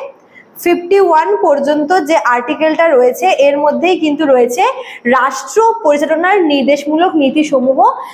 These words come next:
যেটাকে ইংলিশে বলে Directive Principles of State Policy, ঠিক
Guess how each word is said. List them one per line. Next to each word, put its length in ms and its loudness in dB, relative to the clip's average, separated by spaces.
যেটাকে 260 0
ইংলিশে 380 0
বলে 200 2
Directive 500 -2
Principles 500 0
of 60 -2
State 300 0
Policy, 360 -4
ঠিক 120 0